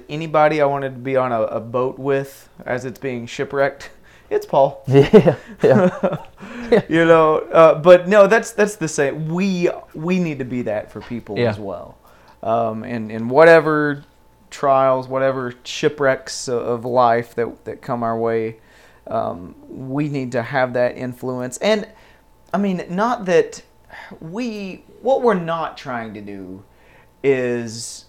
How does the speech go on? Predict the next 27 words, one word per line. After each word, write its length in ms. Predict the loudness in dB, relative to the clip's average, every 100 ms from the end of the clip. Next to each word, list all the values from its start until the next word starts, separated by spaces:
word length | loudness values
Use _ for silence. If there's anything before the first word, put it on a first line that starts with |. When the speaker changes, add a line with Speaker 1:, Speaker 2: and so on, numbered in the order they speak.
| -12
Speaker 1:
try 220 | -2 0
to 80 | 0
make 420 | -2 -2 -4 -10
people 420 | -10 -10 -6 -6
think 600 | -6 -10 -6 -6 -8 -18 _
that 320 | -4 -4 -4 -12
we 240 | -8 -4
are 160 | -4 -6
something 360 | -10 -14 -14 -16
special. 500 | -16 -16 -16 -18 -20 _ _ _ _
You 120 | -8
know, 100 | -6 4
I 160 | 4 4
need 320 | 0 -2 2
everybody 680 | 4 6 4 4 4 4 -2
to 180 | -10 -12
see 640 | -10 -6 -4 -4 -8 -12 -16 _ _ _
how 460 | -4 2 4 4 2
humble 560 | -2 -2 -2 -2 -2
I 180 | -2 -2
am 440 | -6 -12 -16 -18 -20 _ _ _ _
and 420 | -4 0 2 0 -2 -2
how 280 | 2 2 2
greatly 1000 | -6 -8 2 2 2 -4 -4 -2 0 2
I, 200 | 2 0
you 760 | -4 -14 -18 -18 -18 -16 -16
know, 220 | -14 -14